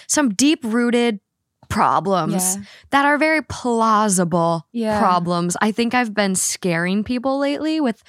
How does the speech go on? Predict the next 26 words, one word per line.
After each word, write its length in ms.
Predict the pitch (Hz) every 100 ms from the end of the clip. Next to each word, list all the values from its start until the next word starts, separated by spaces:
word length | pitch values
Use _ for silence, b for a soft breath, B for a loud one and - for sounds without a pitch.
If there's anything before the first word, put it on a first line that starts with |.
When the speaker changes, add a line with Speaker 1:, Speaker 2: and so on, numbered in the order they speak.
| B B B
Speaker 1:
a 80 | 214
lot 200 | 214 202
of 220 | 170 - -
poop 300 | 254 240 196
and 160 | 160 -
incest. 640 | 208 226 - 247 262 285
Speaker 2:
Yeah, 440 | 233 226 233 214 -
I've 160 | 214 190
heard. 500 | 226 214 185 180 185 B B B B
Speaker 1:
Yeah, 300 | 226 208 196
Speaker 2:
<laughs> 40 | -
Speaker 1:
I, 540 | 392 - - 254 220 - 254
I 100 | 254
felt 300 | 285 277 175
bad 300 | 180 247 254
after. 340 | 202 - 196
I'm 160 | 196 226
like, 220 | 240 - -
"Oh 80 | 226
my 240 | 247 240
God, 680 | 185 170 220 220 247 214 202
people 220 | 214 240
probably 240 | 240 240
think 140 | 240 220
I'm 240 | 220 208 -
unhinged," 1120 | 208 208 - _ - 202 214 311 220 180 -